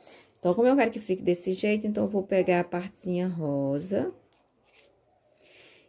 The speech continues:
e vou trazer a pontinha da fita rosa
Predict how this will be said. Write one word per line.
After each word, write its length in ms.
e 120
vou 340
trazer 880
a 200
pontinha 680
da 380
fita 600
rosa 720